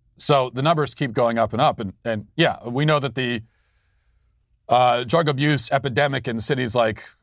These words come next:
San Francisco didn't start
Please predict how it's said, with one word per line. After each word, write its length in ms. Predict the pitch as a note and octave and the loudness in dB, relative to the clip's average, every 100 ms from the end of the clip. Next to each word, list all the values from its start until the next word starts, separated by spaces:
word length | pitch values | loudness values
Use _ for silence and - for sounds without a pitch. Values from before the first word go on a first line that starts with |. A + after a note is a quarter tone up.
| _ _ - | _ _ -14
San 240 | - B2+ | -2 -2
Francisco 760 | A#2 A2+ D#3+ D3 - A2+ G#2+ A2+ _ _ _ _ _ - - _ _ | 0 -2 -2 -2 0 0 0 -4 _ _ _ _ _ -20 -20 _ _
didn't 240 | - C3+ A#2+ | -2 0 0
start 520 | - - D#3 C#3+ B2+ | -4 0 2 2 -2